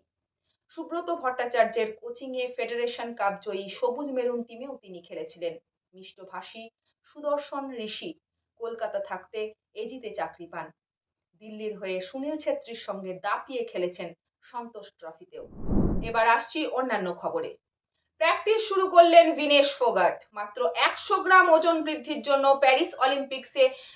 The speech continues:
নিশ্চিত পদক হাতছাড়া হবার পর কুস্তিগির ভিনেশ অবসর ঘোষণা করেছিলেন। খেলা ছেড়ে রাজনীতিতে যোগ দিয়ে কংগ্রেসের টিকিটে কয়েক মাস আগে বিধায়কও হন।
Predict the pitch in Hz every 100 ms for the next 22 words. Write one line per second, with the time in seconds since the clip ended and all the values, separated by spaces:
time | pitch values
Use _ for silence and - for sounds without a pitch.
0 | _ 262 359 - 359 392 - 311 320 370
1 | - 302 311 - 339 285 233 226 226 -
2 | 254 269 277 240 - 233 214 214 240 269
3 | 294 294 - 247 330 311 302 - 226 -
4 | 190 180 170 165 180 156 - _ _ _
5 | _ _ 269 269 269 269 330 359 320 247
6 | 262 294 339 349 349 330 262 247 254 233
7 | 233 226 233 277 302 339 370 349 320 311
8 | 320 311 311 - - - 370 392 381 349
9 | 339 254 247 240 220 247 269 294 262 247
10 | 208 180 156